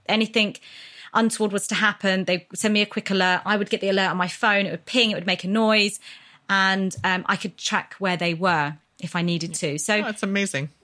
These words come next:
Speaker 1: it,
Speaker 2: That's am-
Speaker 1: yeah, it really has changed a little dynamic in our house. Um, and it's quite important at this time 'cause actually we've been, we've been stuck indoors together so much.
Speaker 2: Yeah,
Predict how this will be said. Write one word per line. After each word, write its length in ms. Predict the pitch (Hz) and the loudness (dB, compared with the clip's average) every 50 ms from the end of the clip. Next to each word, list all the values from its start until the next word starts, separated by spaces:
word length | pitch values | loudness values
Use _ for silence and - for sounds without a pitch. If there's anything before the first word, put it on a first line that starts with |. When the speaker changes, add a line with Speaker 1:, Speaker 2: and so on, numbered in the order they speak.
| _ - | _ -2
Speaker 1:
it, 180 | 240 233 - - | -2 -2 -2 -4
Speaker 2:
That's 180 | 170 - - 156 | -12 -16 -12 -4
am- 40 | - | 0
Speaker 1:
yeah, 340 | 269 302 302 294 247 208 180 | 2 4 4 4 4 2 0
it 100 | 165 208 | 0 0
really 200 | 262 269 262 277 | 0 2 2 2
has 260 | 247 254 247 247 - | 0 0 -2 -2 -4
changed 420 | - - - 247 233 233 226 226 226 | -6 -2 0 2 2 2 2 0 0
a 60 | 220 | 0
little 160 | 226 - 208 | 0 0 2
dynamic 480 | - 226 220 220 214 214 214 208 - 220 | 2 2 2 4 2 2 2 0 -2 0
in 80 | 208 | 2
our 160 | 214 208 208 | 4 4 4
house. 580 | 202 190 180 170 165 170 214 208 - - - - _ _ _ _ - _ _ _ - | 2 2 2 2 2 2 0 -2 -4 -6 -8 -10 _ _ _ _ -20 _ _ _ -2
Um, 340 | 196 196 196 196 196 196 - | 0 2 2 2 0 0 0
and 120 | - 220 233 | 0 -2 0
it's 160 | - - - | -2 -4 -6
quite 220 | - - 262 220 | -2 0 0 0
important 460 | 226 247 - - 370 427 427 - 247 208 | 0 -2 0 2 4 4 4 4 2 2
at 120 | 180 - | 2 2
this 120 | 202 - | 0 -2
time 220 | - - 208 208 226 | 2 2 2 2 2
'cause 120 | 226 233 | 0 -2
actually 200 | - - - 233 | -2 -2 -2 -4
we've 80 | 233 226 | -4 -2
been, 220 | 269 262 262 247 - | 0 0 0 -2 -4
we've 120 | - 240 - | -6 -4 -2
been 200 | 277 262 247 254 - | -2 -2 -2 -4 -8
stuck 380 | - - - 302 - - - | -10 -8 -6 -8 -8 -4 -4
indoors 400 | 247 226 247 269 302 - - 196 - | -2 0 2 0 2 0 -2 -4 -6
together 300 | - - 165 147 143 147 | -4 -4 -4 -4 -4 -6
so 200 | - - 147 139 | -6 -6 -6 -6
much. 360 | 139 139 131 - _ - - - _ _ _ _ - - | -6 -8 -10 -12 _ -14 -16 -16 _ _ _ _ -14 -14
Speaker 2:
Yeah, 100 | 156 | -14